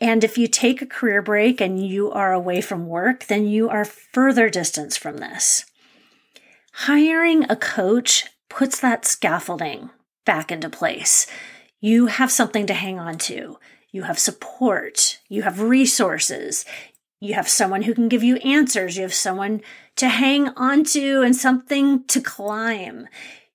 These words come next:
You don't have to flail about anymore because you're not alone and you are supported. You also have direction. A coach has a recipe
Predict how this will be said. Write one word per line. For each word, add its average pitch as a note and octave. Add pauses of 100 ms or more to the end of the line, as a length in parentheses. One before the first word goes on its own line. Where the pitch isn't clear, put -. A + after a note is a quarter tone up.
(100)
You A3+
don't C4+
have C4
to B3+
flail A#3
about G#3
anymore F3+ (380)
because G3+
you're F#3+
not F#3
alone G3
and F#3
you F3+
are F3
supported. - (800)
You A3
also G3
have F#3
direction. G#3+
A F#3
coach B3+ (300)
has A#3+
a A3+
recipe A3